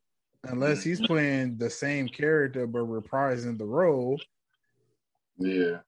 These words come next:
Speaker 1: you know, like, in a different universe, it might be, I don't know, man. I can't wait. This, this universe, I hope it be a Spider-Verse. I ain't gonna lie, though. I've seen a lot of people saying it might be too quick, and I kinda feel the same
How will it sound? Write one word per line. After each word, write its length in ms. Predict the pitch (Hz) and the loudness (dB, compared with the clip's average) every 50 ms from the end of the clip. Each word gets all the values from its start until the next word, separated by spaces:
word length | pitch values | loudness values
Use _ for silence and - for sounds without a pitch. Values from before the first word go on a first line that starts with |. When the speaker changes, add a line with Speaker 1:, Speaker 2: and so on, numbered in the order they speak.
| _ _ _ _ _ _ _ _ _ _ _ - | _ _ _ _ _ _ _ _ _ _ _ -14
Speaker 1:
you 80 | - 127 | -10 -6
know, 180 | 131 131 127 | -4 -2 -2
like, 220 | 123 127 123 120 113 | -2 -2 -2 -2 -2
in 140 | 117 123 123 | -2 -2 -2
a 60 | 117 | -2
different 340 | 110 120 135 131 131 123 117 | -2 -2 -2 0 0 -2 0
universe, 720 | 123 151 185 180 151 127 113 113 117 117 123 131 127 - - - - - - - _ _ _ - | 0 0 0 0 -2 -2 -2 -2 -2 -2 -4 -6 -8 -12 -14 -10 -8 -8 -8 -8 _ _ _ -10
it 160 | 113 120 165 | -8 -6 -4
might 280 | 233 247 156 170 156 | -2 -2 -2 -2 -2
be, 340 | 139 135 127 127 120 101 - _ _ _ _ _ _ _ _ - | -2 -2 -2 -4 -4 -6 -10 _ _ _ _ _ _ _ _ -18
I 60 | - | -16
don't 280 | 151 139 107 107 104 104 | -16 -14 -14 -14 -12 -12
know, 160 | 113 110 98 | -10 -10 -8
man. 200 | 95 101 104 104 | -8 -8 -8 -8
I 80 | 120 151 | -10 -10
can't 280 | - - 101 85 78 78 | -12 -14 -14 -12 -12 -10
wait. 300 | 104 104 95 78 - - _ _ _ | -10 -10 -10 -12 -16 -20 _ _ _
This, 240 | 95 123 139 135 - | -10 -8 -8 -8 -10
this 280 | - 113 123 151 139 120 | -10 -8 -8 -6 -6 -4
universe, 640 | 120 135 135 117 107 104 107 98 104 107 - - _ _ _ _ - - _ _ _ _ _ _ _ _ _ _ _ _ _ _ - | -4 -4 -4 -4 -6 -6 -6 -6 -6 -8 -10 -14 _ _ _ _ -20 -20 _ _ _ _ _ _ _ _ _ _ _ _ _ _ -6
I 60 | 180 208 | -6 -2
hope 240 | - 247 254 254 165 | 0 0 2 2 0
it 100 | 139 131 | 0 0
be 120 | 131 123 | 0 -2
a 60 | 117 | -2
Spider-Verse. 580 | 107 - - 117 113 104 98 98 110 110 110 - - - - - - _ - | -4 -4 -4 -4 -4 -6 -6 -8 -8 -8 -8 -8 -12 -18 -20 -20 -12 _ 2
I 140 | 196 247 | 4 6
ain't 120 | 247 226 196 | 6 6 6
gonna 220 | 175 160 147 143 | 4 2 2 2
lie, 240 | 151 175 175 151 139 | 2 2 2 2 2
though. 280 | 131 127 120 117 113 - _ _ _ _ _ _ | 0 0 -2 -2 -4 -8 _ _ _ _ _ _
I've 120 | - 151 170 | -2 0 2
seen 140 | - 190 165 | 4 4 4
a 60 | 139 | 4
lot 220 | 131 147 151 147 | 4 4 4 4
of 80 | 143 127 | 2 0
people 220 | - 156 143 139 | -4 -4 -6 -4
saying 240 | 127 - 147 139 135 | -4 -2 0 0 0
it 60 | 127 | 2
might 240 | 123 127 131 135 131 | 2 2 2 0 0
be 120 | 127 127 123 | -2 -4 -4
too 160 | - - 120 | -4 -6 -6
quick, 260 | - - 151 139 123 139 | -2 0 0 0 0 0
and 100 | 131 151 | 0 0
I 100 | 170 175 | -2 -2
kinda 340 | - - 214 220 208 160 | -2 0 0 2 2 0
feel 160 | - - 131 110 | -2 -2 -4 -4
the 100 | 107 107 | -4 -6
same 400 | - 120 117 110 104 101 - | -6 -4 -4 -4 -4 -6 -8